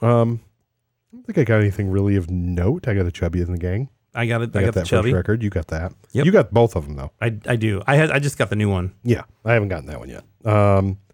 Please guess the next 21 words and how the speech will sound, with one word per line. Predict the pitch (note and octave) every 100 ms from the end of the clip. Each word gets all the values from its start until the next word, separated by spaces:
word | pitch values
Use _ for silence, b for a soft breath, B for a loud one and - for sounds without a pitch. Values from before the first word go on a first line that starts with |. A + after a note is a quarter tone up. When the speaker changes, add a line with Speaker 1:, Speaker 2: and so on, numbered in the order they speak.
| _ _ _ _ _ _ _
Speaker 1:
but | -
I | D3+
don't | F3+
think | G3+
I've | C#3+
gotten | C3 B2
anything | A2+ G#2+ G2+
too, | F2+ - A2 G2+ G2
like, | F#2+ F#2+
I |
got | G2 F#2+
that | G2+ -
Portishead | G#2 G2+ - D#2+
record | D#2+ D#2 F2 G2+ _ _ _ _ _ _ _ _ _
that, | E2+ E2
uh, | D#2+
you | F2
got | F#2 D#2
for | E2
me, | D#2+
Dummy. | E2+ F#2 E2 F#2+